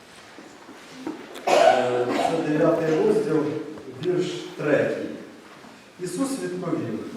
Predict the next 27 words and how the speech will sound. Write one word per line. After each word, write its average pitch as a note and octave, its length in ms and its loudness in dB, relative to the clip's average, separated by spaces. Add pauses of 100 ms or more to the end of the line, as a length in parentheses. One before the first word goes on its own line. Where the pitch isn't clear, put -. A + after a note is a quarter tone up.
«Не F#3+ 120 4
згрішив G3 520 0
ні D#3 260 0
він, E3 300 2
ні D3+ 80 2
його D3 220 2
батьки, G3 640 2
але E3 180 4
це D#3+ 200 0
сталося - 480 -2 (200)
для C3+ 80 -2
того, G#3 340 0
щоб D3 200 -4
на C#3+ 340 -4
ньому G3 140 0 (140)
виявилися F3 640 2 (180)
діла C#3 220 2
Божі». B2+ 420 -2 (840)
І E3 180 -8
друге C4 260 4
місце G3 340 2
записане E3+ 720 2
в - 560 -6
цій F#3 160 -4
же D3+ 120 -2
Євангелії D3 640 2
Іоанна, E3 520 2